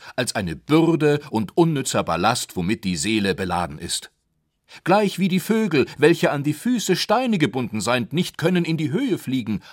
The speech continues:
also kann das Gemüte und die Vernunft nicht erhoben werden zur Betrachtung und Erfindung subtiler Sachen, wann sie vom dicken, feisten Balg unterdruckt wird."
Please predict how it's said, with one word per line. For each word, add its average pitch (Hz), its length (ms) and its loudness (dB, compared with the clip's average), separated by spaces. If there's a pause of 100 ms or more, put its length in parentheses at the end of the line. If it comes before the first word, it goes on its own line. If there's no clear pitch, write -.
(140)
also 208 580 0
kann 165 280 0
das 117 200 -2
Gemüte 127 640 -2
und 156 180 -2
die 123 80 -4
Vernunft 208 540 -2 (140)
nicht 220 260 -4
erhoben 170 500 -2
werden 175 320 2 (140)
zur 131 180 0
Betrachtung 147 640 -2
und 120 180 -6
Erfindung 139 520 -4
subtiler 120 500 -2
Sachen, 123 400 -2 (260)
wann 156 160 2
sie 135 140 0
vom 110 320 -2
dicken, 135 320 -4
feisten 123 560 -2
Balg 117 340 -2
unterdruckt 107 640 -4
wird." 78 300 -14